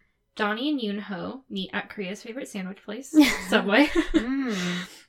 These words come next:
Speaker 1: And Donnie tells him that she wants to try marketing a new release again. And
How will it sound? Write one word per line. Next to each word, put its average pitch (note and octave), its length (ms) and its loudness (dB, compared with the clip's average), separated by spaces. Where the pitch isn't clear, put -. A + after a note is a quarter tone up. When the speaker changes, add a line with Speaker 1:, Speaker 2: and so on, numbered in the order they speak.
Speaker 1:
And A#3 400 0
Donnie A3+ 320 0
tells G#3 340 -4
him G#3+ 240 -4
that A3 160 -2
she A3+ 160 -10
wants G3+ 300 -8
to B3+ 100 -8
try A3+ 240 -4
marketing F3+ 680 -6
a A3+ 80 -2
new F#3+ 200 -2
release E3 360 -8
again. G3 380 -12
And F#3 720 -6